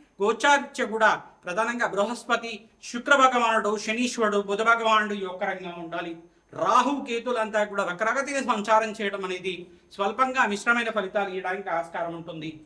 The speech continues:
ప్రధానంగా చండీ హోమాది కార్యక్రమాలు ఆచరించుకోవడం, ప్రధానంగా పుణ్యక్షేత్ర దర్శనాలు చేసుకోవడం వల్ల మీకంతా కూడా మంచి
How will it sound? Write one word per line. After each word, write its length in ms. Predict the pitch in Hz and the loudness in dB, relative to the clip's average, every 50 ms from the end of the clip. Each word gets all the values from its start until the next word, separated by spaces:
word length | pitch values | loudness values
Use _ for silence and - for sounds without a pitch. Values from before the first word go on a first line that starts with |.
| _ _ _ _ | _ _ _ _
ప్రధానంగా 420 | - 165 196 202 220 233 233 208 196 - - | -8 -2 0 0 0 0 -2 -2 -4 -4 -4
చండీ 260 | - 190 202 214 262 254 - | -6 -6 -6 -4 -4 -4 -2
హోమాది 360 | 233 220 220 220 226 220 220 214 | -2 -2 0 0 0 0 0 2
కార్యక్రమాలు 440 | 214 202 202 202 202 214 208 202 202 196 | 2 2 2 0 -4 -4 -2 2 2 2
ఆచరించుకోవడం, 560 | 196 190 208 202 202 202 - - 202 202 196 - - _ _ _ _ - | 2 2 -2 -6 -8 -8 -8 -8 -8 -8 -8 -16 -18 _ _ _ _ -12
ప్రధానంగా 380 | 170 175 196 220 233 240 226 208 - - | -8 -2 0 0 0 2 -2 -4 -6 -6
పుణ్యక్షేత్ర 640 | 196 214 240 262 254 262 277 277 277 277 269 262 247 220 214 | -8 0 0 0 0 0 -2 -2 0 0 2 2 2 2 2
దర్శనాలు 400 | 208 214 208 - 247 226 226 202 185 | 0 0 0 0 0 -2 0 -2 -4
చేసుకోవడం 360 | 185 180 - - 196 185 190 185 180 | -8 -8 -6 -6 -6 -6 -6 -4 -4
వల్ల 180 | 170 165 165 170 156 160 - - - _ _ _ - 190 | -4 -2 0 0 0 0 -2 -10 -20 _ _ _ -8 -8
మీకంతా 420 | 202 196 202 196 190 185 185 175 170 170 - | -6 -6 -4 -6 -6 -4 -4 -6 -6 -6 -10
కూడా 180 | - 175 175 160 139 127 - - _ _ _ - 170 | -8 -4 -4 -4 -4 -6 -10 -18 _ _ _ -6 -4
మంచి 320 | 202 226 226 - - 233 | -4 -4 -4 -6 -6 -6